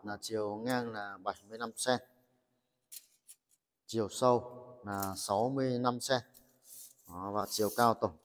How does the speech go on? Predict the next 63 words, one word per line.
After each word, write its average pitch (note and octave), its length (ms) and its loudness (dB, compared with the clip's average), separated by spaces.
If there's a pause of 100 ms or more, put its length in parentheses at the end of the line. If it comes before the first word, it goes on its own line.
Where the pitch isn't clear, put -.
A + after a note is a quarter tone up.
thể G2+ 120 2 (120)
là F#2 380 -6 (720)
khoảng F#2+ 180 -10
một G2 140 -6
trăm A#2 180 4
hai A#2 180 2
mươi A#2 100 2
lăm A2+ 140 0
sen. A#2+ 220 0 (640)
Đó, F2+ 220 -12
rồi G#2 100 -4
em G2+ 100 -4
sẽ G2+ 160 -6
quay G#2 220 0
chi A#2 140 -6
tiết D3 240 0
lại A2 280 0
chiếc A#2 180 -8
ghế A#2 140 2
này A#2+ 220 -2
cho G#2+ 140 -2
các G#2+ 60 -16
bác C3+ 180 -4
cùng F#2+ 200 -12
được G2 140 -16 (600)
tham A2 180 0
khảo F#2+ 240 -4
ạ. G#2+ 80 2 (640)
Đó, G2+ 220 -4
phần A2 220 2
phía B2 100 4
giữa D3 160 10
này D3 200 6 (120)
thì G#2 80 -4
được G#2 180 0
cẩn A2+ 140 2 (140)
cảnh G2+ 180 -4
là G2+ 160 -6
phu A#2 220 -4
thê A2+ 260 2
các A2+ 80 2
bác B2 80 0
nhé. C#3+ 80 -6 (500)
Đó, G2 140 -4
ốc - 180 -2
xà A2+ 100 -2
cừ G#2 200 -4
Singapore G#2+ 420 0
bảy G2 160 -2
màu G2+ 260 -4
cực - 200 -16
kỳ G#2+ 100 -6
là G2+ 100 -6
đẹp G2+ 200 -2
luôn. A2+ 160 0 (640)
Đó, F#2 400 -10
ná G#2 200 0
trong B2 180 6
đây A#2+ 140 4
là A2+ 100 0
ná F#2+ 220 -4
nền A2+ 180 -2
tấm G2+ 120 -12